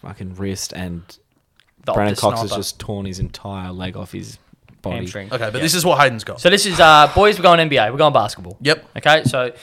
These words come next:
Speaker 2: similar theme as to <laughs> Kobe. He's so
Speaker 3: Kobe's dis-,
Speaker 2: flat.
Speaker 3: he's distraught.
Speaker 1: My train has docked at the depression station.
Speaker 2: <laughs> All right,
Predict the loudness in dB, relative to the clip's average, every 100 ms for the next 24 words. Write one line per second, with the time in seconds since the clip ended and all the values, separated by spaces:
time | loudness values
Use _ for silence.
0 | -20 -20 _ -6 0 0 0 -4 -4 -4
1 | -4 -6 -2 0 2 0 -2 -4 0 0
2 | 0 -6 -4 -4 0 2 4 4 2 -2
3 | 0 -2 0 -2 -4 -4 -6 -6 -4 -6
4 | -8 -12 -20 -18 -6 -4 -2 0 2 2
5 | 0 -4 -6 -8 -8 -6 -6 -10 -18 -16
6 | -16 -18 -18 -16 -14 -14 -14 -14 -12 -10
7 | -10 -10 -2 -2 0 -2 -4 -6 -10 -10
8 | -10 -6 -6 -6 -12 -10 -12 _ _ -20
9 | -6 4 6 6